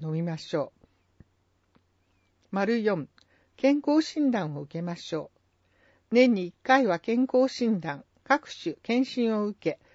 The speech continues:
生活習慣病の予防や病気の早期発見、早期治療に努めましょう。丸五、体にいいことをしていますか？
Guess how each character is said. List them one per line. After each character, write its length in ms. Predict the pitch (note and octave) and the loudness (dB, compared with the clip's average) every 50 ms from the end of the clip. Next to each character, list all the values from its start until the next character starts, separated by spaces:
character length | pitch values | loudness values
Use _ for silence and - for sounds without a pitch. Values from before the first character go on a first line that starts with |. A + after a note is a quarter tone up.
| _ _ _ _ - | _ _ _ _ -4
生 220 | - - A#3+ B3+ | 2 2 2 4
活 260 | - C#4 C4+ - - | 4 2 0 0 -4
習 220 | - - B3+ B3+ A#3 | -6 -4 -4 -4 -2
慣 380 | - - B3 A#3+ A#3+ A3+ A3 | 0 0 2 2 2 2 2
病 200 | A3 A3 G#3+ G#3 | 0 0 0 0
の 160 | G3 G3 G3 | -2 -2 -2
予 160 | G3 G3 F#3+ F#3 | -2 -2 -2 -2
防 280 | F3+ G3+ G#3 G3+ F#3 | -2 -2 0 0 -2
や 260 | F3 F3 F3 F3 - - _ _ _ _ _ _ _ | -2 -2 -2 -2 -4 -6 _ _ _ _ _ _ _
病 220 | G#3 A#3 C4 D4+ | 4 6 6 6
気 160 | D4+ - A3+ A3 | 4 0 -2 0
の 220 | A3 G#3+ G#3 - - | 0 0 -2 -6 -8
早 260 | - - D4 D4+ C#4+ | -4 -2 0 0 0
期 180 | - - G3 F3 | -2 -4 -6 -6
発 240 | E3 F3 E3 - _ _ | -6 -8 -10 -10 _ _
見、 320 | - G#3 G#3 G3+ G3 A3 - _ _ _ | -6 -6 -4 -4 -6 -8 -12 _ _ _
早 260 | - - D4+ D4+ C4+ | -6 -2 0 0 0
期 160 | - - - | -2 -6 -16
治 200 | - - - E3+ | -18 -14 -10 -4
療 220 | E3+ G3 G#3 G#3 | -2 -2 0 0
に 140 | G3+ G3+ G3 | -2 -4 -6
努 240 | - - - F#3 F#3 | -8 -10 -10 -8 -6
め 100 | F#3+ F#3 | -6 -6
ま 140 | F3 F3+ F3+ | -8 -8 -10
し 180 | - - - D#3+ | -12 -8 -6 -6
ょ 160 | D3 - - _ _ _ - | -6 -6 -8 _ _ _ -20
う。 40 | - _ _ _ _ _ _ _ _ _ _ _ _ _ _ _ _ _ _ _ _ _ _ _ _ _ - | -20 _ _ _ _ _ _ _ _ _ _ _ _ _ _ _ _ _ _ _ _ _ _ _ _ _ -4
丸 320 | G#3 G#3+ G#3+ A#3+ A#3+ G#3+ | -2 0 0 0 -2 -2
五、 240 | F#3+ F#3+ F#3+ - - _ _ _ _ _ _ _ _ _ _ | 0 -2 -2 -2 -4 _ _ _ _ _ _ _ _ _ _
体 400 | - - G#3+ A#3 C4+ C4+ C#4 B3+ | -6 -2 0 0 2 2 2 2
に 160 | B3+ C4 D4 | 2 2 0
い 40 | C#4+ | 0
い 60 | B3+ | -2
こ 120 | - G#3+ F#3+ | -4 -6 -6
と 120 | - D#3+ | -4 -6
を 40 | D#3+ | -6
し 120 | - - | -8 -8
て 100 | - G#3 | -8 -6
い 100 | G#3 G#3 | -6 -4
ま 160 | G3 G3 G#3 | -6 -6 -8
す 160 | - - - - | -10 -14 -10 -6
か？ 200 | E3+ G3+ C#4 | -4 -4 -4